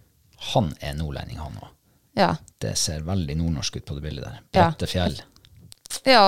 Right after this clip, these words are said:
Speaker 2: sånn her øy, øy der ute på, eller
Speaker 1: Ja,
Speaker 2: bare en
Speaker 1: det er veldig
Speaker 2: fjord,
Speaker 1: kyst.
Speaker 2: og jeg tipper han er fra Lofoten der.
Speaker 1: Ja, det kan godt være. Da er du jo i Nordland.
Speaker 2: Ja.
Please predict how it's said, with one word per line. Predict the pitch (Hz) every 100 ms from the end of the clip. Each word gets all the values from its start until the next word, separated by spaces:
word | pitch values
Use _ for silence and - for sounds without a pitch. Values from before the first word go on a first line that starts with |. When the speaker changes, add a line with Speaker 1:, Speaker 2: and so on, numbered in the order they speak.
| 196
Speaker 2:
sånn | 190 202 185
her | 196 180
øy, | - 220 214 175
øy | 185 190 - 226 214
der | 165 170
ute | -
på, | -
eller | 82 104
Speaker 1:
Ja, |
Speaker 2:
bare | 175 175
en | 113 110 - _ -
Speaker 1:
det | 120
er |
veldig | 123 139
Speaker 2:
fjord, | 117 220 220 185 170
Speaker 1:
kyst. |
Speaker 2:
og | 175 - -
jeg | 262 262
tipper | 294 -
han | 185 190
er | 202
fra | 175 185 175 170 170 170 165 - - - _ - - -
Lofoten | 208 226 - 175 - 92
der. | 87 98 104 117
Speaker 1:
Ja, | - 165
det | 143 127 139
kan | - 214
godt | 185
være. | 123 123 95 90 - _ _ _ 117
Da | 101 107 139
er | 117 127
du | 104
jo | 95 92
i | 92
Nordland. | 107 101 69 - - -
Speaker 2:
Ja. | 208